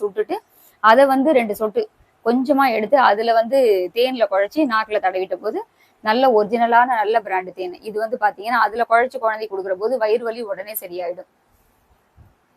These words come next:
இதுல கொஞ்சம் தேனும் வந்து, இது வந்து சுவாமிக்கு, தபோவனத்துல ஞானானந்த சுவாமிக்கு, இது வந்து துலாபாரம் போட்ட தேனு, நல்ல வந்து ஒரிஜினல் பிராண்ட் தேன். அதனால ஒரு பாட்டில் தேன், இது குழந்தைக்கு கொடுக்கறதுக்காக.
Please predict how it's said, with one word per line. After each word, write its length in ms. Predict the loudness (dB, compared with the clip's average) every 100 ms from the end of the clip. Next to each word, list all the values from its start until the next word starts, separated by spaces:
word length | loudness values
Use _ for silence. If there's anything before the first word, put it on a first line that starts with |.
| _ _ _ _ _ _ _ _ _ _ _ _ _ _ _ _ _ _ _ _ _ _
இதுல 200 | 2 4
கொஞ்சம் 240 | 4 0 0
தேனும் 340 | 2 2 0
வந்து, 220 | -4 -6 -8 -8 _ _
இது 120 | -2 0
வந்து 200 | 0 0
சுவாமிக்கு, 500 | 0 2 0 0 0
தபோவனத்துல 640 | 2 2 2 0 0 0
ஞானானந்த 400 | 0 -6 -4 -4
சுவாமிக்கு, 480 | -6 -4 -6 -4 -4 -4 _ _ _ -4
இது 120 | 0
வந்து 440 | 2 4 4 4 4
துலாபாரம் 480 | 4 6 6 4
போட்ட 240 | 0 -2 -2
தேனு, 320 | -2 -4 -4
நல்ல 240 | -4 -2
வந்து 260 | -4 -6 -10
ஒரிஜினல் 340 | -10 -10 -14
பிராண்ட் 320 | -12 -10 -10 -12
தேன். 180 | -18 -18 _ _ _ _ _ _ _ -20 _ _ _ _ _ _ _ _ _ _ _ _ _ _ _ _ _ _
அதனால 340 | -4 -2 0 2
ஒரு 160 | 2
பாட்டில் 340 | 2 0 0 -6
தேன், 200 | -6 -8
இது 180 | -8 -6
குழந்தைக்கு 380 | -6 -6 -8
கொடுக்கறதுக்காக. 540 | -8 -8 -12 -8 -6